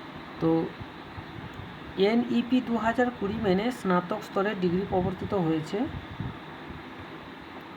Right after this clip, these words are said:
তিন বছরে, চার বছরের হবে এটা, চার বছর, হ্যাঁ, চার বছর। সাত নম্বর প্রশ্ন, "The first", না, বলেছে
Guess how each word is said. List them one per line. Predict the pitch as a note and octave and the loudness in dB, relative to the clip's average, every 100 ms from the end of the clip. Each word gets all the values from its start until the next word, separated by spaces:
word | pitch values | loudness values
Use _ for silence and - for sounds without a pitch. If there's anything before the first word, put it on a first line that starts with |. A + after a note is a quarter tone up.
| - - - - - - - - - | -14 -12 -12 -12 -14 -12 -12 -10 -6
তিন | - G#3+ G3+ | -2 0 6
বছরে, | F#3 - A2+ A2+ - - - - - - | 4 4 0 -2 -8 -12 -12 -12 -12 2
চার | G#3 G3+ | 8 10
বছরের | G#3 F#3+ F3 D3+ | 10 4 4 2
হবে | C#3 B2+ | 2 2
এটা, | D3+ F3+ | 0 4
চার | E3 B2+ | 4 4
বছর, | A#2+ A#2 A#2+ B2+ | 0 -4 -4 -2
হ্যাঁ, | - - - - - - - - - - - - - - - | -2 -4 -10 -12 -12 -12 -12 -12 -12 -12 -10 -10 -10 -10 2
চার | D#3 B2+ | 4 4
বছর। | A#2+ - - - - - - - - - - - - - - - - - - - - - - - | 0 -4 -8 -8 -10 -12 -12 -12 -12 -12 -14 -14 -12 -12 -12 -14 -14 -14 -12 -12 -12 -12 -12 -12
সাত | - F3 | 2 4
নম্বর | G3+ A#3 B3 C4 | 4 6 6 4
প্রশ্ন, | A3 G3 G#3+ C#4+ - - - - - - | 2 0 0 -2 -2 -6 -8 -8 -8 6
"The | F3 F3 - | 8 8 4
first", | F3+ A3 B3 - - - - - - | 8 10 8 0 -10 -12 -6 -4 0
না, | F3+ D#3 | 2 2
বলেছে | D3+ F3+ G3 | 4 2 4